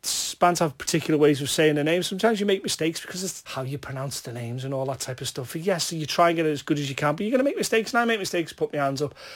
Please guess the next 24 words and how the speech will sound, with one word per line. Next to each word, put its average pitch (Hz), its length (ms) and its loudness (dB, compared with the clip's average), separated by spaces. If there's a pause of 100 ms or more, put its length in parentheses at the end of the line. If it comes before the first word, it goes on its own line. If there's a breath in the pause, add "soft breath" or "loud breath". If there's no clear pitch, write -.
(200 loud breath)
Nearly 196 300 12
said 160 240 6
that 139 180 2
live, 131 320 -4
didn't, 160 420 0
but 147 80 -2
that 139 160 0
was 135 100 -8
okay. 135 400 -2 (280 loud breath)
But 143 120 0
it 147 40 -2
said 190 180 8
it 156 80 4
on 127 140 -2
there. 160 160 4
It - 20 0
just 175 160 0
shows 170 140 4
you 143 80 4
how 131 80 0
slip 139 240 -2
of 131 80 -6
the - 20 -6
tongue. 175 160 4